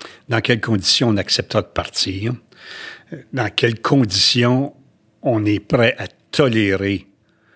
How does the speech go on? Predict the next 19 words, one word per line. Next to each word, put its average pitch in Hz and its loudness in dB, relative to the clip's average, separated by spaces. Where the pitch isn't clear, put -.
le 104 -12
traitement 110 -6
que - -10
l'on 92 -10
fait 117 0
à 92 -4
ceux 117 -2
qui 110 -6
ne 104 -4
sont 98 -4
plus 110 -6
productifs, - -8
parce - -6
que 87 -12
c'est - -10
un 98 -6
problème 101 -6
de 92 -10
production. 95 -4